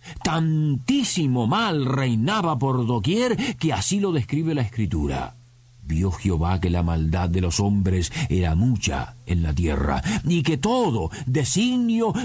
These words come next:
de los pensamientos del corazón de ellos era de continuo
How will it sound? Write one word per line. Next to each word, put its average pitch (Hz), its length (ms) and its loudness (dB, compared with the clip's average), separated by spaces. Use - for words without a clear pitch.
de 160 120 2
los 160 160 0
pensamientos 160 840 0
del 147 160 0
corazón 147 420 0
de 156 180 2
ellos 208 360 0
era 196 280 0
de 185 160 0
continuo 156 960 2